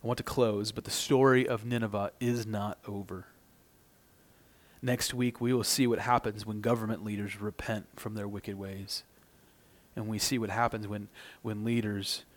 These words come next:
lead out and lead others into repentance and faith. And then we will also see God's mercy poured out once again on sinners.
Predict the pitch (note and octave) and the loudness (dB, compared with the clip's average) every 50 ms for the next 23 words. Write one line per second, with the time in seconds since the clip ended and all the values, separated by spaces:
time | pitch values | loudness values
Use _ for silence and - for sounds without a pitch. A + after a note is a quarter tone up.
0 | _ _ _ - G2+ G#2 G#2 A2+ A2+ - G2+ G#2+ A#2+ B2 A2 G2 - - - - | _ _ _ -14 -10 -4 -2 -2 0 0 2 2 2 2 2 -2 -6 -14 -16 -16
1 | - A2 G#2+ G#2+ A2+ A2+ G#2 G#2 A#2+ A2+ A2 G2 F#2+ - - - A#2 A#2 A2+ - | -14 -10 -6 -4 -2 -2 0 0 0 -2 -2 -4 -6 -8 -10 -8 -8 -8 -6 -6
2 | - A#2+ G#2 G#2 G2 - - C3 A#2+ - - G#2 G2 F#2+ - - - - - - | -6 -6 -6 -8 -8 -8 -8 -8 -8 -10 -10 -14 -8 -6 -4 -4 -6 -6 -10 -14
3 | - G#2+ G2 - - F#2 F#2 F2+ E2 - F2 E2 - - _ _ _ _ _ _ | -14 -14 -14 -12 -10 -10 -10 -10 -10 -12 -14 -16 -16 -18 _ _ _ _ _ _
4 | _ _ _ _ _ _ _ _ _ _ _ _ _ _ _ - G2+ G2+ G#2 G2+ | _ _ _ _ _ _ _ _ _ _ _ _ _ _ _ -12 -10 -8 -6 -4
5 | G2+ G2 G2 G2+ - - - F#2 - - - F2+ F2+ F2 F2+ - _ _ _ _ | -2 -2 -2 -2 -4 -4 -6 -6 -6 -6 -6 -6 -8 -10 -12 -16 _ _ _ _
6 | _ _ _ _ _ _ - _ _ - - F#2 F#2 - - - G2+ G2+ G2 F#2 | _ _ _ _ _ _ -20 _ _ -8 -6 -4 -4 -4 -6 -6 -6 -4 -4 -2
7 | - - - G#2 F#2+ F2 - - - - A#2+ G#2 F#2+ F#2 F#2+ - G2+ - - - | -4 -4 -6 -8 -12 -16 -16 -14 -8 -4 -4 -4 -4 -4 -8 -10 -12 -16 -16 -20
8 | - - - _ _ _ _ _ - - _ - A#2 A#2 A2+ - G#2 G2+ G2 F2+ | -20 -20 -20 _ _ _ _ _ -20 -20 _ -10 -8 -6 -6 -6 -6 -6 -8 -10
9 | F2 F2+ G2 - - _ _ _ _ - - - - - - - - - G2 G#2 | -10 -12 -14 -18 -20 _ _ _ _ -20 -20 -20 -20 -20 -20 -16 -12 -10 -8 -6
10 | G2+ - - F2+ - - - - - - - - | -4 -4 -4 -4 -6 -14 -14 -12 -12 -12 -12 -14